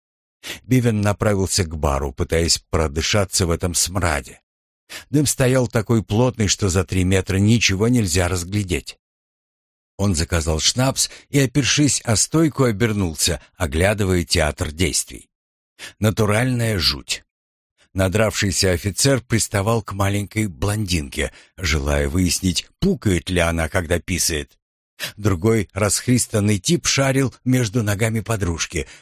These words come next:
пытаясь другой рукой вытащить свой прибор. И, кажется, не мог выбрать между ширинкой и кобурой. Несколько полуголых парочек танцевали, вернее, пошатывались под звуки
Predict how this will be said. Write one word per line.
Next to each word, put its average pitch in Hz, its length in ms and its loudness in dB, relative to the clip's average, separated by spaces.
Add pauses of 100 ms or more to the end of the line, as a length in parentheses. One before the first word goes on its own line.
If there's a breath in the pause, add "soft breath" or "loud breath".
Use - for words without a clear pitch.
(140 loud breath)
пытаясь 82 420 0
другой 87 380 2
рукой 95 320 2
вытащить 95 520 2
свой 80 300 0
прибор. 80 460 -4 (380)
И, 135 100 2
кажется, 143 500 0
не 127 140 6
мог 127 320 2
выбрать 110 480 2
между 101 440 0 (120 soft breath)
ширинкой 110 600 2
и 104 160 -4
кобурой. 78 560 0 (720 loud breath)
Несколько 87 480 0
полуголых 76 680 0
парочек 80 480 -2
танцевали, 90 720 0 (200)
вернее, 110 600 2 (120)
пошатывались 80 760 0
под 90 220 -2
звуки 117 440 2